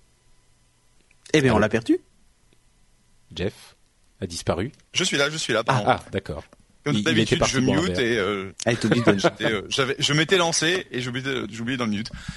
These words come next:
Speaker 3: Donc le web lancé en deux mille cinq par, euh, Louis et Géraldine Lemeur, qui, euh, et a grossi en un événement qui est, euh, devenu aujourd'hui la plus grosse co-, euh, la plus grosse conférence tech européenne, euh, avec trois mille cinq cents personnes, euh,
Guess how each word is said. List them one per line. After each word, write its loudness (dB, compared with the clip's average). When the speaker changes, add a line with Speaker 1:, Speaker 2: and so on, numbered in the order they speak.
Speaker 3:
Donc 0
le 0
web 2
lancé 2
en 2
deux 0
mille 2
cinq 0
par, -4
euh, 0
Louis -2
et -2
Géraldine 2
Lemeur, 0
qui, 0
euh, 2
et 0
a 2
grossi 2
en 2
un 2
événement 2
qui -6
est, -4
euh, -2
devenu 2
aujourd'hui 2
la -2
plus 0
grosse 2
co-, -2
euh, 0
la -2
plus 0
grosse 2
conférence 2
tech 0
européenne, 2
euh, 2
avec 2
trois 2
mille 4
cinq -2
cents 0
personnes, 2
euh, -4